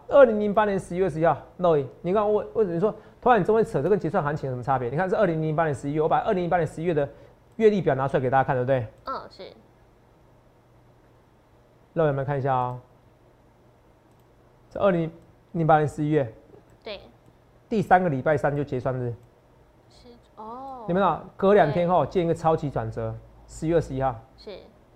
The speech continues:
Speaker 1: 拉上去。
Speaker 2: 是。
Speaker 1: 那是三九五五点，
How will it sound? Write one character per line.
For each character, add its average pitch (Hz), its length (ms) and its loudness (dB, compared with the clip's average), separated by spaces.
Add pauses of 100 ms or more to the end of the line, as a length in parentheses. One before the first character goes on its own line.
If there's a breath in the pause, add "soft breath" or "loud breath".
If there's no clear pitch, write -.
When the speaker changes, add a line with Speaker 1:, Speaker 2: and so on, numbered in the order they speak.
Speaker 1:
拉 143 160 2
上 139 160 -4
去。 127 220 -10 (280)
Speaker 2:
是。 - 160 -20 (440)
Speaker 1:
那 165 100 -4
是 165 140 -2
三 160 220 2
九 143 140 0
五 131 200 -4
五 131 60 -6
点， 127 220 -10